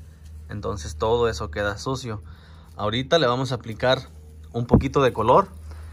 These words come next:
Es un, es un polvo del mismo color de la casa. Y ahorita les voy a mostrar cómo se hace esa aplicación para que todo quede como nuevo. Entonces, ah, y cualquier otra mancha que,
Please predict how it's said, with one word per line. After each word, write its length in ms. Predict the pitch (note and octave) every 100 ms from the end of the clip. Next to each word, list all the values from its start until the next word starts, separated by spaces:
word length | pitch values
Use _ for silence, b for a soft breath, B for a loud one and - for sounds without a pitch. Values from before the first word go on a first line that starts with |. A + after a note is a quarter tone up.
| B B B -
Es 180 | A2+
un, 320 | C3 C3 A#2 D#2
es 160 | A2+ A2+
un 140 | C3+
polvo 320 | C3 C#3 C#3
del 140 | A#2 G#2+
mismo 340 | B2+ D3+ D3+
color 320 | A#2+ A2+ C3+
de 80 | C3+
la 160 | G#2+ F#2+
casa. 460 | C#3+ F#3+ D3+ B2+ - b b b b b -
Y 60 |
ahorita 180 | A2 A#2
les 80 | C3
voy 140 | A#2+
a 60 | C3
mostrar 320 | B2+ A#2 C3
cómo 240 | B2+ C#3 C3
se 120 | C3+
hace 180 | B2+ C3
esa 140 | C#3+
aplicación 640 | C3 A#2 G#2 G#2 D3+ G3+ G3+ -
para 240 | - G#2+ G#2+
que 140 | G2+
todo 260 | G#2+ C#3+ C#3+
quede 380 | C#3+ D#3 E3 D#3
como 320 | A#2 G#2 G2+
nuevo. 440 | A2 B2 B2 F#2+ - b b b b b
Entonces, 540 | G#2 A#2+ A#2 C3 A#2 -
ah, 300 | A2 A2 G#2 G2 -
y 80 | A#2
cualquier 300 | A#2 A2 D3
otra 180 | F3 E3
mancha 340 | D#3+ F3 E3
que, 320 | C3 A#2+ A2